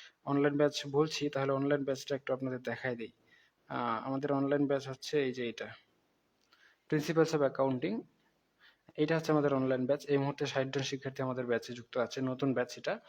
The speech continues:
আপনারা চাইলে আপনারা যুক্ত হতে পারেন। বর্তমানে লাইভ ক্লাস চলছে। আহ, গতকালকেও লাইভ ক্লাস হয়েছিল এবং এর আগেও লাইভ ক্লাস হয়েছিল। তো আপনারা চাইলেই কিন্তু আমাদের অনলাইন ব্যাচে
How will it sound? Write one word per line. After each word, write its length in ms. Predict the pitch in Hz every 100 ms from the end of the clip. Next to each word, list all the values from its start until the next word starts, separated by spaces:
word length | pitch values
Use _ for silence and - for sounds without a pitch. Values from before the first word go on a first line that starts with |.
| - - -
আপনারা 220 | 131 139
চাইলে 240 | 135 135 135
আপনারা 220 | 135 135
যুক্ত 220 | 131 131
হতে 180 | 131 131
পারেন। 240 | 131 147
বর্তমানে 380 | 131 123 135 131
লাইভ 200 | 127 120 120
ক্লাস 180 | 131 -
চলছে। 400 | 139 123 - 226 - - - _
আহ, 520 | - 120 113 117 - 131
গতকালকেও 520 | 131 135 135 127 135
লাইভ 180 | 123 120
ক্লাস 280 | 131 127 -
হয়েছিল 420 | 120 - 120 131 160 - _ 117
এবং 400 | 117 117 113 117
এর 100 | 120
আগেও 240 | 120 120
লাইভ 180 | 117 117
ক্লাস 240 | - 120 120
হয়েছিল। 280 | 117 - 139 190 - - _
তো 60 | 127
আপনারা 200 | 120 127
চাইলেই 320 | - 127 139
কিন্তু 240 | 160 180 180
আমাদের 240 | 139 127
অনলাইন 280 | 123 120 117
ব্যাচে 220 | 113 -